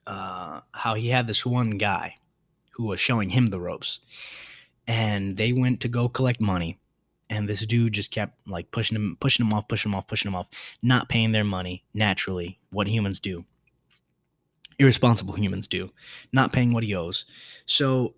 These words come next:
it got to a point where the dude was ducking them and diving, so duck dive, dip, diving and dodging again.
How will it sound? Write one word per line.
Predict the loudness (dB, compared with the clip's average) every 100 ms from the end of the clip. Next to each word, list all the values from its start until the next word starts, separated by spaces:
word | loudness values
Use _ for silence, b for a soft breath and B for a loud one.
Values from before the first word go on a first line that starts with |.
| _
it | 2
got | 4 2
to | 4 4
a |
point | 4 4 4 4
where | 0
the | -2
dude | 2 2 2
was | 0
ducking | 0 0 2 2
them | 2 2
and | 0 0
diving, | 2 4 4 2 -2
so | -2 0 -2
duck | 0 0 0 0
dive, | -2 -2 -2 -2
dip, | -2 -2 -4
diving | -2 0 0
and | 0
dodging | 0 0 0 0
again. | 0 -4